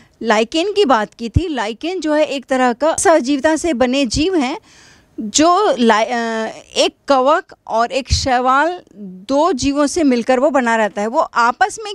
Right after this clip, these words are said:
क्यों एक दूसरे के साथ रहते हैं? क्योंकि दोनों को इसमें किसी न किसी तरह से लाभ होता है।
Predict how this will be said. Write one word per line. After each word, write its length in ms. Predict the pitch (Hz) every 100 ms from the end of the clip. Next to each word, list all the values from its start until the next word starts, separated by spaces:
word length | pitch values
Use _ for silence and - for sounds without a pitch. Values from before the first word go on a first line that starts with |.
| -
क्यों 200 | 392 427
एक 180 | 392 262
दूसरे 280 | 330 330 330
के 80 |
साथ 240 | 330 294 247
रहते 280 | 247 220 262
हैं? 140 | 349 - - - -
क्योंकि 260 | 349 320 370
दोनों 460 | 247 277 311 415
को 200 | 427 415
इसमें 340 | 392 - 392 277
किसी 280 | 302 294
न 140 | 359 339
किसी 300 | 339 277 311
तरह 400 | - - 269 269
से 140 | -
लाभ 360 | 370 233 214 208
होता 280 | 190 - 190
है। 200 | 185